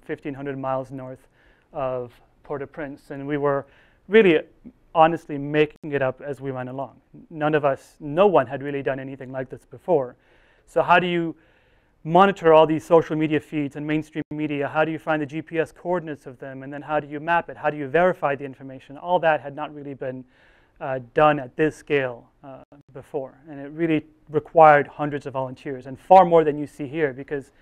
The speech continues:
we had a few visiting students from Geneva and from London and from other universities around the world. And they emailed back home and said,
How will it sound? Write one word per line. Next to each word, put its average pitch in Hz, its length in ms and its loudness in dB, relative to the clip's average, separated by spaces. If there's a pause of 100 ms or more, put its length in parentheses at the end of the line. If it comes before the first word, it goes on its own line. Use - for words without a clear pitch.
(360)
we 175 100 6
had 175 80 4
a 175 40 -4
few 175 160 -4
visiting 160 360 4
students 135 420 -8
from 139 240 -12
Geneva 143 460 -2
and 131 120 -10
from 143 140 -12
London 139 380 -2
and 135 80 -18
from 143 160 -10
other 143 180 -2
universities 143 680 -8
around 131 180 -14
the 135 60 -12
world. 165 260 0 (460)
And 156 180 -8
they 180 260 6
emailed 165 460 2
back 139 240 4
home 147 380 -2
and 147 160 -16
said, 139 360 -4